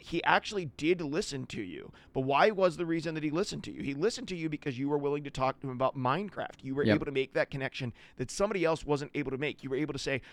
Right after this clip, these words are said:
Speaker 1: "I care about part of the world that you care about. I'm in part of the world that you're in.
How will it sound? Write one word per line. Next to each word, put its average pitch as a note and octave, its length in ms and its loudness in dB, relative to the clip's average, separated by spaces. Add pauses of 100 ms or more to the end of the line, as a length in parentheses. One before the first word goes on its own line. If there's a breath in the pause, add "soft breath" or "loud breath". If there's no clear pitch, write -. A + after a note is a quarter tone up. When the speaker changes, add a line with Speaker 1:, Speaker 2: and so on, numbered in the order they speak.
(160 loud breath)
Speaker 1:
"I C#3 80 -8
care F3+ 380 -2
about E3 260 4
part C#3 160 -2
of B2+ 60 -8
the C3 80 -8
world C3 280 -2
that C3 120 -6
you B2+ 100 -2
care - 260 -8
about. - 380 -6 (300 soft breath)
I'm C#3 120 -2 (120)
in F#3 240 0
part D#3 180 2
of C3 80 -4
the B2+ 80 -2
world A2+ 320 -4
that - 160 -6
you're A#2 160 0
in. - 380 -6